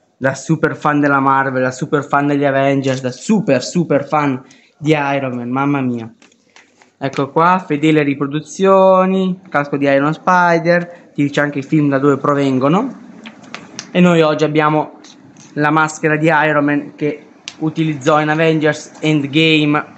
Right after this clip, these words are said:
dove purtroppo sappiamo tutti com'è andata a finire per il nostro Iron Man.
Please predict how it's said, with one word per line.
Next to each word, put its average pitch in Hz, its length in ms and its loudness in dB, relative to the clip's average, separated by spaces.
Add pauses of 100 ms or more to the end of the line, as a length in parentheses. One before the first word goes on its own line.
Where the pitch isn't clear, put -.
(2500)
dove 123 220 -2
purtroppo 139 580 -2
sappiamo 147 600 -2
tutti 139 280 -6
com'è 135 200 -2
andata 131 260 -2
a - 20 -6
finire 131 360 -4
per 127 120 -4
il 127 80 -2
nostro 131 300 -2 (160)
Iron 135 160 -2
Man. 131 180 -4